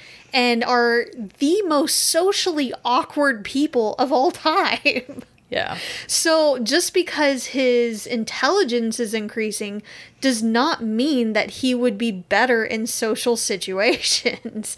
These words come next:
Speaker 1: <laughs> and
Speaker 2: Yeah.
Speaker 1: be able to pick up on social cues, especially when he hasn't learned how to do so.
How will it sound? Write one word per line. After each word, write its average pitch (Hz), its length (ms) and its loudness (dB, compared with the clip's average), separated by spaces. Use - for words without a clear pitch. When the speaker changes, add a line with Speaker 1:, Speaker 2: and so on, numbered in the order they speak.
Speaker 1:
<laughs> - 140 -14
and 254 120 4
Speaker 2:
Yeah. 233 40 2
Speaker 1:
be 247 180 4
able 247 180 4
to 240 80 4
pick 240 260 -2
up 247 180 0
on 214 280 -4
social 214 400 -4
cues, 277 380 0
especially 269 460 -2
when 233 180 4
he 226 160 -2
hasn't 220 420 -4
learned 226 480 2
how 214 360 2
to 202 160 -10
do 240 360 2
so. 156 640 -2